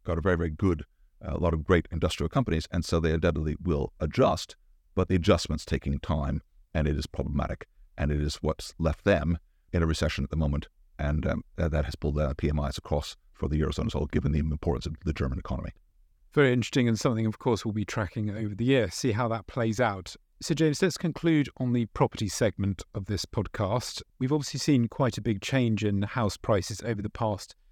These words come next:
Speaker 2: six to nine months, but in the latest prints of both Halifax and Nationwide, uh, it seems as though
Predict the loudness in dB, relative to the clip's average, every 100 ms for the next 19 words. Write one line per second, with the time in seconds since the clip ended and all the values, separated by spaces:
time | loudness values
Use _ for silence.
0 | _ -2 -2 0 -2 -2 0 -2 -4 -8
1 | -14 _ _ _ -2 0 2 4 4 2
2 | -6 -4 0 0 0 -6 -10 -4 -4 0
3 | 2 2 2 4 4 4 0 -2 -8 -8
4 | -2 0 0 0 -2 -2 -4 -2 2 2
5 | 0 -4 -8 -10 _ _ _ -2 -2 -2
6 | 0 0 2 2